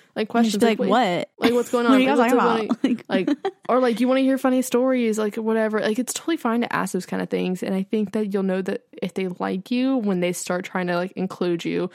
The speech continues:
Speaker 1: or, like, they automatically just fill you in, like, "Oh, yeah, like, so, like, this is what we're talking about," kind of thing. Um, I think those
Speaker 2: Oh,
Speaker 1: are always
Speaker 2: yeah,
Speaker 1: good
Speaker 2: like,
Speaker 1: signs.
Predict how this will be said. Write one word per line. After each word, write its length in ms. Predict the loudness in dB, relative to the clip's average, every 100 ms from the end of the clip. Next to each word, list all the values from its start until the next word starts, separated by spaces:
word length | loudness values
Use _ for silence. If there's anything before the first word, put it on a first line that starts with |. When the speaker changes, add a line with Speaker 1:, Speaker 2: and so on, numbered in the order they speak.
| -14 -14 -4
Speaker 1:
or, 120 | -2
like, 320 | 0 -2 -6 -2
they 100 | 0
automatically 420 | 2 2 0 0 -2
just 240 | -4 -4
fill 120 | -2
you 180 | 0 0
in, 220 | -2 -2 -4
like, 160 | -4 -2
"Oh, 160 | -2
yeah, 220 | 0 0 0
like, 200 | -4 -6 -2
so, 80 | 0
like, 220 | 0 0
this 120 | -2 0
is 60 | -2
what 80 |
we're 80 | -2
talking 300 | -2 -4 -4
about," 200 | -4 -4
kind 160 | -4 -8
of 80 | -8
thing. 320 | -8 -6 -8 -10 -20 -12 -6
Um, 180 | -4 -2
I 60 | -2
think 160 | 0
those 100 | 2
Speaker 2:
Oh, 40 | 2
Speaker 1:
are 60 |
always 120 | 2
Speaker 2:
yeah, 180 | 0 0
Speaker 1:
good 100 | -2
Speaker 2:
like, 240 | -2 -2 -4
Speaker 1:
signs. 260 | -8 -12